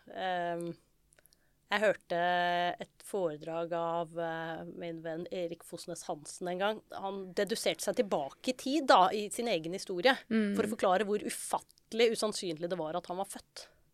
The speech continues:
Speaker 2: <laughs>
Speaker 1: Eh, og så det, det er jo åpenbart veldig mye tilfeldigheter, ikke sant,
Speaker 2: <laughs> Ja.
Speaker 1: som gjør at vi havner der vi gjør. Men det er, eh, det var, det er ett eksempel som jeg tror noen i familien har trukket frem når det er sånn, «Ja, hvorfor ble Anine jurist?»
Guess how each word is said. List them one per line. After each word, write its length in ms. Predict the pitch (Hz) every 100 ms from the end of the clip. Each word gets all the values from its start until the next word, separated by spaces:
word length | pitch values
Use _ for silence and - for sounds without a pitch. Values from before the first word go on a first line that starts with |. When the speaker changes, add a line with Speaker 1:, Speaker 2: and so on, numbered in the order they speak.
| _ _ _
Speaker 2:
<laughs> 500 | 240 220 - - - - - -
Speaker 1:
Eh, 920 | 220 226 220 214 214 214 214 214 214 - -
og 300 | 254 240 214
så 140 | 269 226
det, 220 | - 240
det 60 | 220
er 200 | 214 233
jo 80 | 254
åpenbart 320 | 202 190 202
veldig 160 | 208 180
mye 140 | 185 -
tilfeldigheter, 640 | 170 160 151 165 254 208 -
ikke 160 | 320
sant, 200 | 269 240
Speaker 2:
<laughs> 40 | -
Ja. 60 | 247
Speaker 1:
som 80 | 240
gjør 260 | 196 180
at 40 | 175
vi 40 | 220
havner 180 | 196 180
der 140 | 185
vi 80 | 180
gjør. 220 | 220 247 - - - - 220
Men 220 | 233 233 208
det 160 | 196 214
er, 120 | 214 208
eh, 200 | 220 208 196
det 80 | 208
var, 140 | 220
det 80 | 214
er 140 | - 240
ett 180 | - -
eksempel 480 | 220 220 185 - 214
som 120 | 226 208
jeg 80 |
tror 160 | 202 208
noen 160 | 196 180
i 60 |
familien 400 | 175 185 170 175
har 80 | 185
trukket 300 | 196 190 -
frem 300 | - 165 180 180
når 220 | 180 175
det 120 | 175 175 170 170 165
er 60 | 165
sånn, 220 | 165 165
«Ja, 200 | 160 190
hvorfor 240 | 180 - 175
ble 120 | 170
Anine 480 | 170 170 156 156 160
jurist?» 640 | 165 165 170 - - -